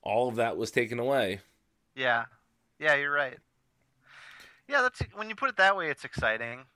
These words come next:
Speaker 2: I didn't really, like, I'm not really that, all that into this comic, but
Speaker 1: I, I don't know if it's exciting. I think it's interesting. I think it's I think it's an interesting choice to when we're getting ready to have the Watchmen,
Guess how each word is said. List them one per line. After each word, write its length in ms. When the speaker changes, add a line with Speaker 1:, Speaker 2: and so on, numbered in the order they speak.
Speaker 2:
I 100
didn't 220
really, 320
like, 320
I'm 120
not 200
really 380
that, 160
all 180
that 200
into 200
this 200
comic, 560
but 180
Speaker 1:
I, 160
I 80
don't 100
know 60
if 80
it's 120
exciting. 580
I 80
think 120
it's 120
interesting. 640
I 100
think 240
it's 300
I 80
think 140
it's 100
an 60
interesting 720
choice 560
to 320
when 400
we're 140
getting 540
ready 640
to 200
have 500
the 80
Watchmen, 840